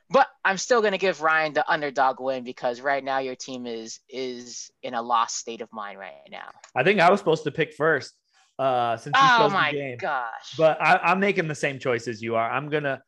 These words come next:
Speaker 2: uh, my name right now is still going to lose, and I think I'm going to lose because this is kind of the toughest week of the whole season for me with as many players out. So, uh, I'm putting in my B team. We're on heavy rotation, and hopefully it works out.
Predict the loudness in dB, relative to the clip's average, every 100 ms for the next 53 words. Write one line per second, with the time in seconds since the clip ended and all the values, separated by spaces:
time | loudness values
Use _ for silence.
0 | _ _ -2 0 2 0 -2 -2 -4 -2
1 | -2 -2 -2 -4 -2 -2 -2 -4 -4 -4
2 | -4 -4 -4 -4 -4 -8 -6 -4 -4 -8
3 | -6 -8 -8 -6 -2 -2 -2 -6 -6 -4
4 | -6 -6 -6 -4 -2 -4 -6 -6 -4 -2
5 | -2 0 0 -2 _ _ -2 0 0 -2
6 | -2 -4 -4 -6 -6 -2 -2 -2 -4 -6
7 | -6 -8 -4 -4 -4 -6 -6 -6 -6 -4
8 | -4 -4 0 2 2 0 0 0 -2 -8
9 | -20 -20 -2 2 4 4 4 2 -2 -6
10 | _ _ _ _ -6 0 0 2 0 0
11 | -4 -6 -6 -6 -6 -10 -10 -4 -2 -2
12 | -2 -2 -2 0 -2 -2 -4 -6 -6 -8
13 | -10 -14 _ _ _ _ _ _ _ _
14 | _ _ _ -6 0 2 6 6 8 6
15 | 4 2 0